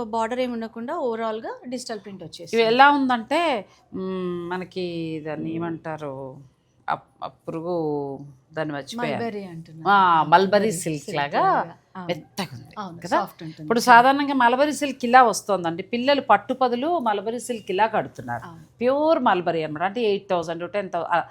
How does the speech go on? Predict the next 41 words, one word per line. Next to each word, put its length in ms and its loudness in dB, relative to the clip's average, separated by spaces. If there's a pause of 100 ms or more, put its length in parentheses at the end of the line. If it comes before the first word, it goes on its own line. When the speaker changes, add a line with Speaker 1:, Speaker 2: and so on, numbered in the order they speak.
(100)
Speaker 1:
అవును. 140 -14
Speaker 2:
చూస్తే 320 0
ఇలాగే 240 4
ఉంటుంది 300 -2
శారీ 300 2
అంతే, 280 -10 (180)
కానీ 240 0
అలా 300 4
మనకి 300 -4
ఇది 100 -8
మట్కా 480 -2 (400)
సేమ్ 460 -4
ఆ 140 4
ఫీల్‌లో 440 -8
Speaker 1:
ఫీల్‌లో 340 -8
Speaker 2:
ఉంది. 60 -14
Speaker 1:
ఉంటుంది. 340 -16
And 460 -8
Speaker 2:
చాలా 40 2
Speaker 1:
బ్లౌజ్ 220 2
Speaker 2:
బాగుంది. 140 -2
Speaker 1:
కూడా 140 -4
మనకు 260 -4
కాంట్రాస్ట్ 560 -8
వచ్చి 200 -14
ఇట్లా 220 -4
Speaker 2:
ఆ. 200 -8
Speaker 1:
లైట్ 240 -8
ఫ్లోరల్ 440 -6
Speaker 2:
హాయిగా 440 10
ఉంది, 160 -2
నువ్వు 200 0
అన్నట్టు 400 0
Speaker 1:
ఆ. 180 0
Speaker 2:
సమ్మర్కి 500 4 (400)
చాలా 360 4
Speaker 1:
మ్మ్. 100 -10
Speaker 2:
ప్రశాంతంగా 480 0
Speaker 1:
చాలా 120 -4
Speaker 2:
ఉంది. 120 -8
Speaker 1:
బాగుంటుంది. 460 -12